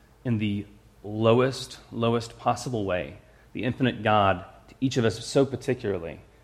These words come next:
in a manger filled with excrement.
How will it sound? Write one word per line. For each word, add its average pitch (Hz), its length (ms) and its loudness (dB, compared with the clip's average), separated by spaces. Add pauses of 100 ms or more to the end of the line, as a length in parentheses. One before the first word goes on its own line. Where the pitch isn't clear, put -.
(260)
in 135 140 6
a - 20 8
manger 107 680 4 (760)
filled 123 200 4
with 107 400 0 (840)
excrement. 95 460 0